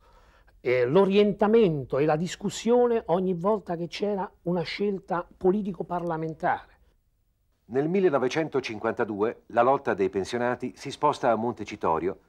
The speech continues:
Speaker 2: mentre nel resto del paese si svolgono manifestazioni in appoggio ai parlamentari della sinistra. Si ottengono così importanti risultati sia nella perequazione dei trattamenti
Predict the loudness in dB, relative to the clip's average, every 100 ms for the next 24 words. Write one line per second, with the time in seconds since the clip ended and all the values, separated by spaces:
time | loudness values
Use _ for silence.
0 | _ -2 0 0 -2 0 -2 -4 -6 -6
1 | 0 0 0 -4 -6 _ -12 -2 2 4
2 | 4 0 -2 -2 -6 -6 -4 0 0 0
3 | -4 0 0 2 0 0 2 0 0 0
4 | 0 0 -2 -6 -8 -14 -18 -20 -20 -20
5 | _ _ _ _ _ _ _ _ _ _
6 | _ 2 2 6 4 6 2 2 2 2
7 | -4 0 0 2 2 2 -4 -4 -4 2
8 | 2 2 -6 -10 _ -4 2 4 4 2
9 | 2 0 0 -2 2 4 4 2 -2 -4
10 | -4 -2 -2 -2 -4